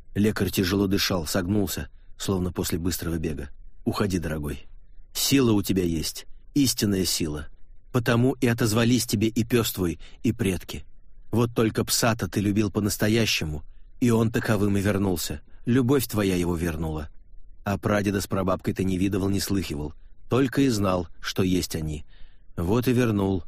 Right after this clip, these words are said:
голодными кадаврами. Но не печалься, впредь только знай, без любви в этом деле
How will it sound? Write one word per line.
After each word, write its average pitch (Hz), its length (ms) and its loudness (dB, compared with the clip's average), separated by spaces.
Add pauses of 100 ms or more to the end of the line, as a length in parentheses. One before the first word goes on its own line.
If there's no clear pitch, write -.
(260)
голодными 95 580 0
кадаврами. 82 600 -2 (560)
Но 113 120 4
не 135 140 2
печалься, 113 680 2 (480)
впредь 131 420 2
только 117 320 2
знай, 98 380 0 (360)
без 104 300 4
любви 110 380 4
в 120 60 2
этом 110 260 2
деле 90 380 0